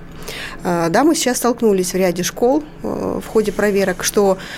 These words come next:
э, есть пе-, перемены и менее пятнадцати минут.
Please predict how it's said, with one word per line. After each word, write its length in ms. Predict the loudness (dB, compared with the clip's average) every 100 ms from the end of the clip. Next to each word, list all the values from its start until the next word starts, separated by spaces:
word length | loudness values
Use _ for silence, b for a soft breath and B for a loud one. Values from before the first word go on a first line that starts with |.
| B 0
э, 240 | 0 2
есть 360 | 2 4 4 2
пе-, 480 | 0 2 2 0 0
перемены 540 | 0 2 4 4 4 2
и 80 | 4
менее 280 | 4 6 4
пятнадцати 580 | 2 0 0 -2 -4 -2
минут. 360 | -2 -2 -4